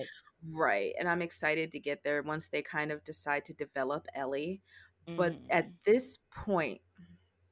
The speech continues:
Speaker 1: But this
Speaker 2: th-,
Speaker 1: is
Speaker 2: there,
Speaker 1: the f-
Speaker 2: the, the hair
Speaker 1: This is the fashion corner, not the Nash corner,
Speaker 2: Not the
Speaker 1: okay?
Speaker 2: Nash corner. Um,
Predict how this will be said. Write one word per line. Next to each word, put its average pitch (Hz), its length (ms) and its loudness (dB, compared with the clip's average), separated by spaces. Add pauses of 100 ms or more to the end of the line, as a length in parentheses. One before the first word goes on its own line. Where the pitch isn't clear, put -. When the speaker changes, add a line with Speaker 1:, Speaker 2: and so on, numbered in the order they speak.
(680)
Speaker 1:
But 226 200 0
this 240 180 0
Speaker 2:
th-, 311 60 -4
Speaker 1:
is 311 300 -8 (400)
Speaker 2:
there, 202 400 10
Speaker 1:
the - 20 4
f- 175 100 -6
Speaker 2:
the, 185 100 0 (420)
the 175 100 4
hair 165 640 0 (580)
Speaker 1:
This 240 180 0
is 294 120 -4
the 349 100 -2
fashion 220 460 0
corner, 202 340 -6
not 175 200 -4
the 190 80 -4
Nash 160 440 -6
corner, 143 520 -10 (180)
Speaker 2:
Not 190 320 6
the 220 100 6
Speaker 1:
okay? - 0 -
Speaker 2:
Nash 170 480 4
corner. 165 480 -8
Um, 190 360 0